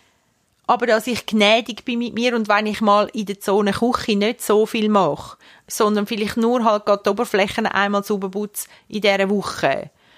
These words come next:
und nicht noch die, die Fronten von der Kästchen oder irgendeine Schu-, Schubladen aussaugen, dann bin ich gnädig mit mir und lasse eben dann nach dieser Woche wieder los.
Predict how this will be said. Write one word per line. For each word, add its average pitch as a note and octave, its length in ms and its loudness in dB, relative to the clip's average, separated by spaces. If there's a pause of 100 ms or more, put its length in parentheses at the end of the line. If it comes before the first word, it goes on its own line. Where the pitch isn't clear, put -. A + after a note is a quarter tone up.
(140)
und G#3+ 160 0
nicht G#3+ 200 2
noch G#3+ 320 4 (520)
die, G3 120 -6
die - 80 -18
Fronten G#3+ 480 2
von G#3+ 180 0
der G3+ 160 0
Kästchen G3+ 720 -2
oder G3 180 0
irgendeine G3+ 280 -2
Schu-, - 300 -4
Schubladen G3+ 600 0
aussaugen, G#3+ 400 -2
dann G3+ 140 0
bin G3+ 100 -2
ich F#3 140 -6
gnädig F#3 420 -2
mit F3 160 -6
mir D3 340 -10
und F#3+ 140 -2
lasse F#3+ 320 4
eben G3 160 -2
dann F#3 160 2
nach F#3 180 -2
dieser F#3+ 220 0
Woche F#3+ 220 -8
wieder A3 140 -2
los. A3 560 0